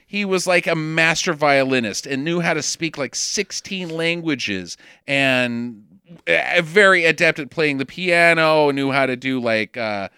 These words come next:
uh, mill work, and, like, he was, like, way too learned. Like, you couldn't learn that much in, uh, that span of time.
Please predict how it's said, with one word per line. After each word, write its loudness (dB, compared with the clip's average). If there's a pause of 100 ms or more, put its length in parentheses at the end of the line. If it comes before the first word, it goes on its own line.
(260)
uh, -2
mill 4
work, 10
and, 2
like, 0
he 2
was, -2 (240)
like, -4
way 0
too 2
learned. 0
Like, -2
you -6
couldn't -8
learn 0
that 0
much -2 (320)
in, 2
uh, 0
that 2
span -2
of -6
time. 0